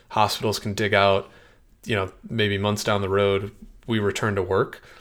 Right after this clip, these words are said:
But it might just be a reality like influenza that we deal with forever. Um, you know, we might have treatments for it that are fairly successful, but, like, you know, that might be the, the biggest lesson of all is that, like, we realize, uh, our mortality is more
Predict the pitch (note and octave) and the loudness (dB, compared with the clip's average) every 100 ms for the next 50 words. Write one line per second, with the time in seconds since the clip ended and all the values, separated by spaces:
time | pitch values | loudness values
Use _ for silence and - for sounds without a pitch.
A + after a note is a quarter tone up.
0 | - - E3+ G3+ D#3 B2+ C3+ G#2 A#2 C#3+ | -8 0 2 4 2 2 -2 0 2 4
1 | G#2 G2+ C#3 A2 A2+ G2 G2+ G#2+ A#2 A2+ | 4 4 4 4 0 0 0 0 -2 -2
2 | A#2 A#2 D3 G#2+ G2+ G#2 A#2 B2 A#2 C3 | -2 -2 0 0 0 -2 -2 2 4 6
3 | G2+ G2 - - B2 A2+ A#2 G#2+ - - | 4 -2 -10 -4 0 2 2 2 -6 -16
4 | _ - G2+ G2 F#2+ A2 A2 G2+ G#2 G#2+ | _ -4 -2 0 -4 -4 -2 0 0 2
5 | G#2+ G#2+ G2+ - A#2 A#2 A2 - G#2 G#2 | 2 0 -2 -4 -6 -6 -6 -2 -2 0
6 | A2 G2+ G2 G2 - A#2 G2+ F#2+ - - | -2 -2 -2 -6 -6 -2 -2 -4 -8 -4
7 | A2 - G2 F#2+ F#2+ F#2 - - - - | -4 -2 -6 -2 -4 -4 -10 -20 -20 -20
8 | - - A2+ G2+ F#2 A2+ G#2+ G#2 G2 G2+ | -20 -12 -4 -2 2 2 2 0 0 -2
9 | F#2+ F2+ - G2 G#2+ G2 A2 F#2 G#2+ F#2+ | -2 -4 -8 -2 -2 -2 -4 -4 -6 0
10 | G2+ G2+ F#2 G2+ G#2 F#2+ F#2 - - - | 2 2 0 -4 -4 -6 -6 -16 -20 -20
11 | - G2+ G#2 G2 F#2+ F#2 - - _ _ | -12 -6 -2 -2 -2 -4 -8 -20 _ _
12 | G2 G#2 G2+ G2 F#2+ - A#1+ - - - | -4 0 2 2 0 -4 -8 -10 -14 -2
13 | B2 A#2+ A2+ G2 - G#2+ G2+ F#2+ F#2 F#2 | 2 4 4 2 2 4 4 2 -2 -4
14 | A2 G2 G2 F#2+ F#2+ | -4 -2 0 0 -2